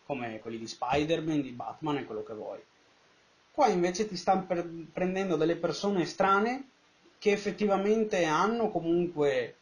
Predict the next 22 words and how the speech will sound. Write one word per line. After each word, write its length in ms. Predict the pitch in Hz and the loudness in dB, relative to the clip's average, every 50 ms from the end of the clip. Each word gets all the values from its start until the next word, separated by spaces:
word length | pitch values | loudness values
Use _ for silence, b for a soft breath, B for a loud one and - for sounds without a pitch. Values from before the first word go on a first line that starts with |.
| _ _ _ _ _ _ | _ _ _ _ _ _
un 140 | 156 156 151 | -4 -2 0
qualcosa 420 | 165 156 156 - 185 185 175 170 | 2 0 2 4 2 2 4 2
in 120 | 156 156 | 0 0
più, 140 | - 262 294 | 0 2 2
ma 160 | 269 240 220 | 2 2 2
che 160 | 214 - 262 254 | 0 0 0 2
dal 200 | 254 240 233 208 | 4 4 4 2
trailer 460 | - 247 262 254 220 180 156 143 139 135 | 0 -2 0 0 2 2 2 2 2 2
in 100 | 143 151 | 2 2
verità 280 | 160 160 160 170 - 247 | 2 2 0 2 2 2
non 180 | 202 151 131 - | 2 0 -2 -4
capisci 640 | - 120 - - 294 294 - - - 220 170 - - _ _ _ _ _ _ _ _ _ | -8 -8 -2 -2 -2 -2 -2 -4 -4 -6 -6 -6 -10 _ _ _ _ _ _ _ _ _
se 360 | _ - - - - - 302 - | _ -10 -8 -6 -2 -2 0 0
se 160 | - - 175 | 0 0 0
lo 80 | 151 | 0
stanno 240 | 143 - 185 175 165 | 2 4 4 4 6
inventando 840 | 156 143 135 131 131 - - 165 160 170 180 185 208 226 220 - - _ _ _ _ _ _ _ _ _ _ - _ _ _ _ _ _ _ _ _ _ - | 4 2 0 -2 -4 -2 0 2 2 2 2 2 2 2 2 -2 -8 _ _ _ _ _ _ _ _ _ _ -20 _ _ _ _ _ _ _ _ _ _ -2
oppure 420 | 190 185 - - 208 214 214 196 | -2 -2 0 4 6 6 6 6
se 460 | 180 - - - 170 175 185 180 170 | 4 2 0 2 2 2 2 2 2
effettivamente 1120 | 170 165 - 175 160 - 175 160 156 151 165 175 185 185 180 185 180 165 147 135 120 - - | 2 2 0 -4 -4 -2 0 2 2 2 2 2 2 0 0 0 2 2 2 2 0 -4 -6
hanno 680 | - 139 143 156 165 160 160 151 143 139 131 127 113 - - - | -4 -2 0 0 2 2 2 2 0 0 -2 -4 -10 -14 -10 -4
qualcosa 680 | - 151 151 147 170 160 165 170 170 165 151 143 139 | -2 -2 0 2 2 4 4 4 4 4 2 2 0